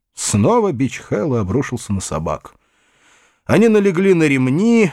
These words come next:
уперлись лапами в накатанный снег и, почти распластавшись, напрягли все силы.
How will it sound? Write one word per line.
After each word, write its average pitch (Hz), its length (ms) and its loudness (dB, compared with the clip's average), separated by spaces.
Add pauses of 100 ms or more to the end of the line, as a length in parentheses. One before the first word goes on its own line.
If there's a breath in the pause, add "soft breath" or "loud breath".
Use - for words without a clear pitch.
(300 loud breath)
уперлись 175 720 0
лапами 160 460 0
в 127 80 -4
накатанный 147 600 -2
снег 196 520 -2
и, 175 60 2
почти 170 500 -4
распластавшись, 175 1400 -4
напрягли 160 540 -4
все 151 240 -6
силы. 143 540 -2